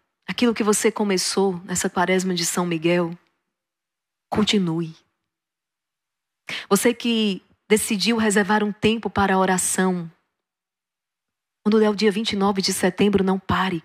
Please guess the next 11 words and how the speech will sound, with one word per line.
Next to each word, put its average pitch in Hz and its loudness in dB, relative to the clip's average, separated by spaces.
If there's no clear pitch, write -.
continue. 185 -4
Aquilo 254 2
que - 0
é 226 2
bom, 208 0
aquilo 247 0
que 240 2
é - -
uma 226 2
experiência 226 0
boa, 185 2